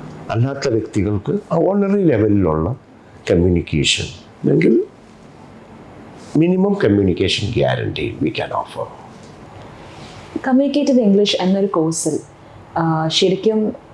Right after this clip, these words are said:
Speaker 2: ഈ ഒരു കോഴ്സിൽ പഠിപ്പിക്കുന്ന just, just a fluency എന്നൊരു മാത്രമാണോ? അത് in a long run, ഇപ്പം ഈ ഒരു കോഴ്സിൽ, ആ, ഞാൻ ആദ്യമേ ചോദിക്കുന്ന ചോദ്യമായിരുന്നു, ഈ ഒരു കോഴ്സിൽ ആർക്കൊക്കെയാണ് പാർട്ടിസിപ്പേറ്റ് ചെയ്യാൻ പറ്റുക,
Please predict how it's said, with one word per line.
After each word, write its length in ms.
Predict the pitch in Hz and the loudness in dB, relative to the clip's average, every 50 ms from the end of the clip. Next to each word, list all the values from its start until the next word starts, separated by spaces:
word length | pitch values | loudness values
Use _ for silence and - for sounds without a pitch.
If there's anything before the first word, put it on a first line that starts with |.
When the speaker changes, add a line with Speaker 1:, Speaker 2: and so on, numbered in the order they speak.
| - - - - | -20 -10 0 0
Speaker 2:
ഈ 180 | - 233 240 247 | 2 2 2 0
ഒരു 60 | 233 | 0
കോഴ്സിൽ 360 | - - 208 196 190 - 220 - | 2 2 2 2 2 0 0 2
പഠിപ്പിക്കുന്ന 440 | 190 175 175 170 - 190 190 185 185 | 2 2 2 2 0 0 0 2 0
just, 600 | 170 190 180 - - - - - - - 160 214 | 0 0 -2 -4 -6 -10 -12 -8 -2 0 2 2
just 160 | 226 220 226 247 | 2 2 0 -2
a 20 | 247 - | -2 2
fluency 640 | 247 208 208 208 226 233 226 226 - 254 254 240 247 - | 2 4 4 4 4 2 0 0 0 0 2 2 0 0
എന്നൊരു 220 | 190 185 190 185 190 | 0 0 0 2 2
മാത്രമാണോ? 760 | 180 170 165 170 165 208 196 180 170 160 156 160 160 160 - - - - - - - - - | 2 2 0 0 0 0 0 2 2 2 0 0 -2 -4 -10 -16 -20 -20 -20 -20 -6 -2 2
അത് 120 | 196 220 | 4 4
in 240 | 220 - 202 214 220 | 4 4 4 4 6
a 60 | 202 | 6
long 380 | 196 185 170 170 190 190 175 160 | 4 4 4 4 4 4 4 2
run, 180 | 151 147 147 - | 0 0 -2 -2
ഇപ്പം 360 | 170 165 - 185 185 185 - - | -4 -2 0 0 0 2 2 4
ഈ 180 | 190 202 202 | 4 4 4
ഒരു 60 | 196 | 2
കോഴ്സിൽ, 480 | 196 - 190 175 175 175 - 180 180 160 - - - - - - - - - - | 2 2 2 0 0 0 0 0 0 0 0 -4 -14 -20 -20 -20 -20 -12 -4 -2
ആ, 60 | 180 180 180 180 180 180 - - - - 233 | -2 0 0 0 0 -2 -2 -2 -4 -2 2
ഞാൻ 120 | 202 208 196 | 2 2 2
ആദ്യമേ 280 | 190 185 185 202 202 | 2 2 2 2 2
ചോദിക്കുന്ന 320 | 196 208 190 185 180 190 185 | 2 2 2 2 2 0 2
ചോദ്യമായിരുന്നു, 600 | 202 196 180 185 185 180 170 170 170 160 143 131 - - - - - - - - | 2 2 2 2 2 2 0 0 0 0 -2 -2 -4 -6 -18 -20 -18 -16 -6 0
ഈ 160 | - 220 226 220 | 2 4 4 4
ഒരു 60 | 220 | 4
കോഴ്സിൽ 500 | 220 208 190 185 185 190 - 196 196 - - - - | 2 2 0 0 0 0 2 2 2 2 0 0 0
ആർക്കൊക്കെയാണ് 800 | 180 202 226 226 226 - 254 233 - 220 185 165 160 160 156 147 - - - - - - - - - - | 2 2 2 2 2 2 0 2 2 2 0 2 2 0 0 -2 -4 -8 -16 -20 -20 -20 -20 -10 -4 -2
പാർട്ടിസിപ്പേറ്റ് 520 | 180 180 180 - 196 - 202 196 190 190 | -2 -2 0 0 0 2 4 2 2 2
ചെയ്യാൻ 120 | 175 160 | 2 0
പറ്റുക, 300 | 151 147 - 147 139 - | 0 0 0 -2 -4 -4